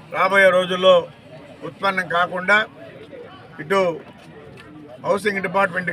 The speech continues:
కానీ, సబ్ ఇన్స్‌పెక్టర్ ఆఫ్ పోలీసు వాళ్ళు కూడా ఇక ఇక్కడ ఒక పహరీలాగా ఏర్పాటు చేసి, రోజుకు రెండు తూర్లు వచ్చి పర్యవేక్షించి, ఎక్కడైనా ఏ ఏరియాలో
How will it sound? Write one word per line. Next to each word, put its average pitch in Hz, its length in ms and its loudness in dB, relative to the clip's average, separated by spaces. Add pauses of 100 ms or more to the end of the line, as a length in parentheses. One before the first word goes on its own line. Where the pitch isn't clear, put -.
కానీ, 196 220 0 (1080)
సబ్ 170 260 -6
ఇన్స్‌పెక్టర్ 185 380 -4
ఆఫ్ - 180 -6
పోలీసు 196 460 2 (680)
వాళ్ళు 196 380 4
కూడా 190 220 6
ఇక 175 100 -2 (320)
ఇక్కడ 175 180 -2 (880)
ఒక 151 100 -6 (220)
పహరీలాగా 180 640 0
ఏర్పాటు 165 360 -2
చేసి, 170 280 -4 (880)
రోజుకు 190 340 0
రెండు 180 200 -6
తూర్లు 185 260 -4
వచ్చి 190 220 0 (760)
పర్యవేక్షించి, 190 680 2 (760)
ఎక్కడైనా 196 420 2 (140)
ఏ 180 40 -2 (140)
ఏరియాలో 202 360 2